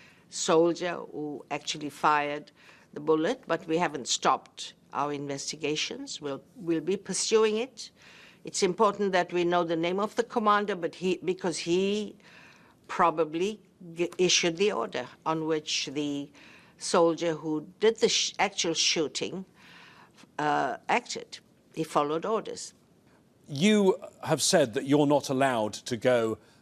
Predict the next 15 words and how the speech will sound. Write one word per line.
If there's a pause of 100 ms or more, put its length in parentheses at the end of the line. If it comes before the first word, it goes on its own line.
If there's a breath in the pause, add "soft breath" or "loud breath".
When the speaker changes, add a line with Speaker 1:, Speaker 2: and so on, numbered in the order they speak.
(100)
Speaker 2:
uh, (160)
into
Israel
or
the
Palestinian
territories.
They've
not
given
you
permission
to
go
there.